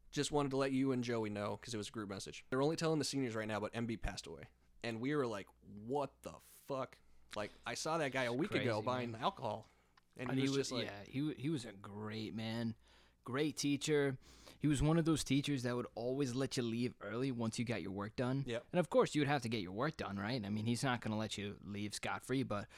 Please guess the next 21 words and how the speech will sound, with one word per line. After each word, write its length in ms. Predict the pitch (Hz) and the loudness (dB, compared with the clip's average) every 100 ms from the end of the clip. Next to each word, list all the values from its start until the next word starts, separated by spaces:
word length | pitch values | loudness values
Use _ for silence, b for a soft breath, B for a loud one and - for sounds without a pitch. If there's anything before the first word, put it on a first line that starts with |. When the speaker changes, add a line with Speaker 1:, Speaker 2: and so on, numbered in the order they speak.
| B B B | B B B
Speaker 2:
we 100 | 123 | 0
had 200 | 139 135 | 0 0
this 180 | 117 - | -2 -4
online 720 | 113 127 127 120 120 120 113 - | 0 2 4 2 2 2 0 -2
journalism 480 | 120 117 131 123 123 | -2 2 2 2 2
class 380 | - 131 135 - | 2 0 0 -2
where 200 | 127 110 | 0 0
we 140 | 110 | 0
would, 160 | 107 104 | -2 -4
like, 140 | 98 - | -4 -4
write 320 | 107 107 - | -4 -4 -2
news 220 | 113 113 | 0 0
articles 540 | 120 110 113 120 117 113 | 0 0 0 0 0 -2
and 100 | 107 | -2
shit 240 | 131 127 - | -2 -2 -6
at, 160 | 104 | -10
like, 140 | 95 - | -10 -4
eight 140 | 117 | -2
in 80 | 107 | 0
the 40 | 110 | 0
morning. 420 | 110 117 113 117 | 2 2 2 0